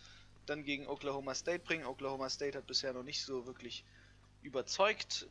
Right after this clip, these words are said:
Ähm, aber was vor allem mitspielt, ist halt vor allem diese, diese Chance, dass man halt den In-State-Rival besiegen kann, ne? Dass man schön hier mal,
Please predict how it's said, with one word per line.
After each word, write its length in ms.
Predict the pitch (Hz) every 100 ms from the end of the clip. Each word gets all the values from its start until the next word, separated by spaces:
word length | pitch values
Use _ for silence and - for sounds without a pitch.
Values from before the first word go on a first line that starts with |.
| -
Ähm, 460 | 175 165 160 165 165 - - - - - -
aber 180 | 143 151
was 140 | 147
vor 160 | 156 117
allem 200 | 143 147
mitspielt, 420 | 160 - 156 147
ist 140 | 139
halt 200 | 147 139
vor 200 | - 135
allem 220 | 127 135 135
diese, 300 | 131 131 123
diese 420 | 135 135 127 120 - -
Chance, 480 | - 151 156 - 156
dass 200 | 143 139
man 180 | 131
halt 260 | 135 127 127
den 140 | 131
In-State-Rival 1080 | - 147 156 - 135 120 127 127 135 131 117
besiegen 420 | 104 123 123 135 123
kann, 260 | 117 110
ne? 140 | 117 123
Dass 180 | 117
man 220 | 123 113 - - - - - -
schön 320 | - - 135 127
hier 160 | 127
mal, 260 | 120 120